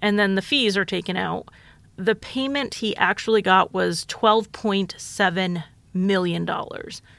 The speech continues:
So, yeah, it's not thirty-one million dollars, but twelve point seven million dollars is a lot of money. And this really looked like the end of his financial struggles,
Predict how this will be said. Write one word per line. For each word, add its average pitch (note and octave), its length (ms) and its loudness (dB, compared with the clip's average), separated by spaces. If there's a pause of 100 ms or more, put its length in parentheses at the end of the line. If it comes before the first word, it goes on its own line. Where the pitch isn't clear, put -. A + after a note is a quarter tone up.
(120)
So, A#3 180 6
yeah, F3 320 4
it's - 160 -10
not G#3+ 200 4
thirty-one F#3 500 2
million F3 280 -2
dollars, F3+ 460 0
but - 280 -4 (720)
twelve A#3 300 4
point G3 220 2
seven B3 240 6
million A#3+ 260 6
dollars G#3+ 480 6 (160)
is A#3 200 6
a G#3+ 60 2
lot F3+ 320 6
of E3+ 140 -4
money. F3+ 260 -4 (1160)
And A#3+ 100 2
this A#3+ 140 0
really C#4 260 2
looked A3+ 360 2
like G3+ 300 2
the F#3+ 160 2
end G3+ 140 4
of F#3 80 -2
his F#3+ 100 -2
financial A#3 480 2
struggles, G3 560 0